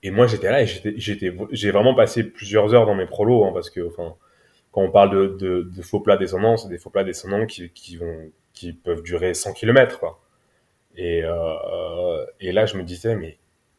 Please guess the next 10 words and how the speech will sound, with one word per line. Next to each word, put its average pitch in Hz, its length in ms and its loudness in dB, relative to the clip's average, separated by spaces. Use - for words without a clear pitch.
je 110 140 -8
comprenais 147 640 2
pas, 147 420 2
euh, 98 300 4
ce 98 180 -6
choix 135 540 6
de, 104 80 -2
de, 95 460 -2
de, 92 420 -6
de 90 360 -6